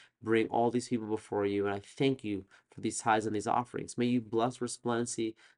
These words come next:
Oh, Lord, I pray that you would, uh, just compel the people to give what they need to give, oh, Lord, that you would help us here at Resplendency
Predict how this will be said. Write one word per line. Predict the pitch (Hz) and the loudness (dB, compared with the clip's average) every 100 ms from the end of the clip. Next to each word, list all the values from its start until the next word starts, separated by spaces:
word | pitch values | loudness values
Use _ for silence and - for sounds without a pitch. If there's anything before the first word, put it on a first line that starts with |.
| - | -4
Oh, | 117 | 2
Lord, | 117 110 110 | 4 4 4
I | 110 | 2
pray | 110 - 110 110 - _ - | -2 0 2 2 -2 _ -6
that | 104 | -4
you | 101 127 | 4 4
would, | 120 117 104 - _ - | 6 6 4 0 _ -4
uh, | 113 104 104 - _ - | 0 0 0 -6 _ -6
just | 127 120 - - | -2 -2 -4 -4
compel | 127 - 131 | -4 2 4
the | 127 | 4
people | 135 120 | 2 0
to | 117 | -2
give | 98 120 | 0 0
what | 110 110 | 2 0
they | - 107 | 2 0
need | 113 123 | 0 0
to | 135 | 0
give, | 127 131 123 | 2 2 4
oh, | 127 | 2
Lord, | 131 131 127 | 4 4 2
that | - 110 | 0 0
you | 123 | 2
would | 117 | 2
help | 113 110 - | 0 -2 4
us | 131 127 - | 4 4 2
here | 123 | 2
at | |
Resplendency | 107 - 113 110 107 110 | 2 0 0 0 0 -6